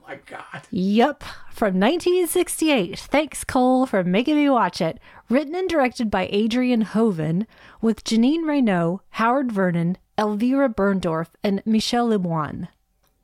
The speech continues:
Speaker 2: In an ancient castle, the mysterious Earl of Saxon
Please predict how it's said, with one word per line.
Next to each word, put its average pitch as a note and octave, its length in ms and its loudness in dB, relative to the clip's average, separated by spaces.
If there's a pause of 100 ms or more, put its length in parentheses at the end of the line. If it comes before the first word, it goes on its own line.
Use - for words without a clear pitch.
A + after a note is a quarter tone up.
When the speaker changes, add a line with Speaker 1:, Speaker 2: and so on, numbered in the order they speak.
(160)
Speaker 2:
In A#3 100 2
an A#3+ 220 2
ancient F4 480 -2
castle, - 640 -6 (380)
the A#3 80 2
mysterious A#3 760 2
Earl C#4 280 2
of F#3+ 100 -4
Saxon E3 540 -4